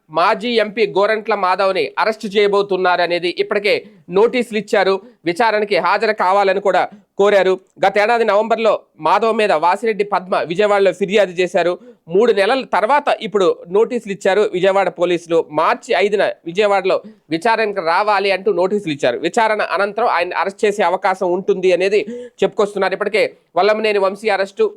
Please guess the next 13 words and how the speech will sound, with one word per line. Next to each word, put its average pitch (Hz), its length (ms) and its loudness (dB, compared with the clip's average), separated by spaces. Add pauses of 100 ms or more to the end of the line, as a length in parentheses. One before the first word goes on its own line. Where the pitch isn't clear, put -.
పోసాని 196 340 0
కృష్ణమురళి 202 520 0
అరెస్ట్ - 320 -2
తర్వాత 175 460 0 (300)
ఎవరిని 214 320 2
అరెస్ట్ 220 280 -2
చేస్తారు 208 400 0
అనుకుంటున్న 185 540 -2
టైంలో 185 380 0
ఇప్పుడు 165 200 -2
హిందూపురం 202 540 0
మాజీ 180 260 0
ఎంపీ 190 240 0